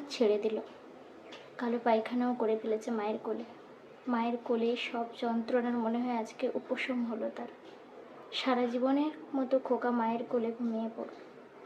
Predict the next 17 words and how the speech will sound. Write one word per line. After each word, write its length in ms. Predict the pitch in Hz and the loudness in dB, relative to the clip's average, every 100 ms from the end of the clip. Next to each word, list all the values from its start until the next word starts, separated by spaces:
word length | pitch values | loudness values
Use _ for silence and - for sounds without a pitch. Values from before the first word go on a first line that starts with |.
| - - - - - - - - - - - - | -16 -16 -18 -18 -18 -18 -18 -18 -16 -16 -16 -4
চোখ 180 | - 254 - | 4 4 4
থেকে 260 | 277 269 254 | 0 4 4
আর 120 | 240 | 6
অশ্রু 380 | 240 - - 254 | 4 2 0 2
পড়ছে 300 | 220 220 - | 4 2 2
না 140 | 240 233 | 2 2
মায়ের, 300 | 226 220 233 - - - | 2 0 -2 -8 -14 -4
কারণ 300 | 240 247 247 | 0 2 0
এটা 140 | 226 262 | -2 -4
শ্বশুর 460 | - 254 - 269 226 | -2 -2 0 -2 0
বাড়ি, 240 | 220 233 214 - - - - - - | 0 -2 -8 -14 -16 -18 -18 -12 -8
এখানে 260 | 233 240 233 | 0 2 4
চোখের 400 | 240 240 262 247 | 0 2 0 0
জলের 320 | 247 247 269 - | 0 2 0 4
কোনো 260 | 294 311 | 6 8
মূল্য 280 | 285 226 214 | 8 8 8
নেই। 220 | 214 220 | 6 4